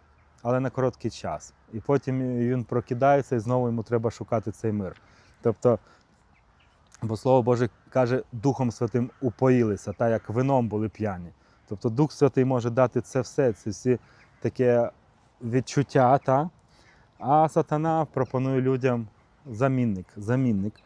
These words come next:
І, і цей алкоголь попросту потім нищить тебе, але людина шукала миру, шукала. Тільки не туди пішла, не там шукала. І сьогодні Марія каже: не шукай де-інде мир.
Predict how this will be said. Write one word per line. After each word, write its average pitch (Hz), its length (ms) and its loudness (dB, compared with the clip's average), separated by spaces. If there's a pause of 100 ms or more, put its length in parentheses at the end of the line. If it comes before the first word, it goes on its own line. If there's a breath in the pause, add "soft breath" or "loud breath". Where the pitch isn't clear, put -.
(380 soft breath)
І, 131 200 0
і 135 220 -4
цей 156 200 2
алкоголь 147 460 4
попросту 131 480 -2
потім 127 320 -2
нищить 131 360 -4
тебе, 127 360 0 (200)
але 117 460 2
людина 113 460 -2
шукала 101 420 -6
миру, 117 340 -6 (320)
шукала. 90 440 -8 (380 soft breath)
Тільки 147 200 -6
не 143 120 -2
туди 139 260 -4
пішла, 117 320 -6
не 113 100 -6
там 113 200 -6
шукала. 80 460 -10 (580 soft breath)
І 110 60 -12
сьогодні 143 360 2
Марія 143 260 2
каже: 131 340 -2 (840 soft breath)
не 123 200 0
шукай 139 460 -4
де-інде 98 480 -4
мир. 85 200 -12